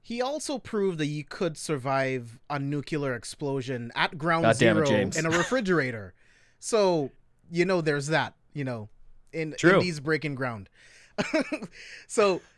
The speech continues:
Speaker 1: that is going to be it for, uh, the Lucasfilm portion of the panel.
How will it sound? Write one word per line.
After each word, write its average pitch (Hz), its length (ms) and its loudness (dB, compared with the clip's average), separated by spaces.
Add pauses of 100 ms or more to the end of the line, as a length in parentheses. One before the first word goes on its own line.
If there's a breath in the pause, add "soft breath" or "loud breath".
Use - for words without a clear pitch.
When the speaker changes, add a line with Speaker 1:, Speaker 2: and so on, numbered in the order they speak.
(140 soft breath)
Speaker 1:
that 175 240 2
is 269 140 -2
going 247 200 -2
to 254 80 -6
be 208 240 -6
it - 360 0 (240)
for, 170 460 0
uh, 151 120 0
the 147 140 -6
Lucasfilm 160 840 -4 (260)
portion 156 420 -4
of 139 120 -8
the 139 80 -10
panel. 135 480 -6